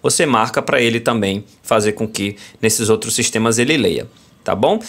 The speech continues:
E caso tenha erros, ele, você pode registrar os erros em um arquivo ou você pode parar para erros. Nesse caso, tanto faz, não é pra ter erros, mas o padrão é parar para erros. Aperta OK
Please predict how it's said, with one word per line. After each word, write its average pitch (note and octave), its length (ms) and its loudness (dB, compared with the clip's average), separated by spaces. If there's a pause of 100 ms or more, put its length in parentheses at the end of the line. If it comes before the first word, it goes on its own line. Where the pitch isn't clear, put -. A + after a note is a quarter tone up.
(220)
E C#4+ 480 0
caso G#3 300 4
tenha F3 320 2
erros, A#3+ 640 2 (220)
ele, C#3+ 200 0
você - 160 0
pode D3 220 2
registrar C#3 420 2
os A#2 140 2
erros A2 240 4
em C#3 60 2
um E3+ 100 2
arquivo G3+ 440 -2
ou G3 60 2
você F#3+ 220 -2
pode D3 240 0
parar C#3+ 560 2 (180)
para D3+ 240 4
erros. F#2 440 -2
Nesse - 240 -4
caso, G3 320 0
tanto F3+ 260 -4
faz, E3+ 480 0
não E3 180 2
é C#3 60 4
pra C#3 180 0
ter B2+ 180 0
erros, A#2+ 380 0 (300)
mas A#2 400 0 (240)
o B2+ 160 0
padrão B2 400 2
é C3 40 2
parar A#2+ 420 2
para B2+ 200 2
erros. F#2+ 380 -4 (320)
Aperta G2+ 400 0
OK D#3+ 380 -2